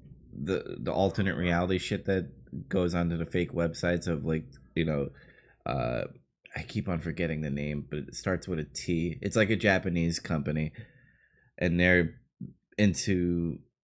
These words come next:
it's, so Slusho is made with, like, this seaweed stuff that apparently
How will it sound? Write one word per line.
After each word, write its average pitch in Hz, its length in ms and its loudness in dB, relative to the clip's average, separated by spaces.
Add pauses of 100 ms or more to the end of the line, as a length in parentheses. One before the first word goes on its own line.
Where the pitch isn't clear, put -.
(400)
it's, 123 220 -2 (360)
so 135 340 6
Slusho 117 840 2
is 98 200 2
made 98 460 4
with, 87 280 -2
like, 87 320 0
this 87 260 0
seaweed 101 680 2
stuff 101 500 0 (120)
that 92 180 2
apparently 90 800 0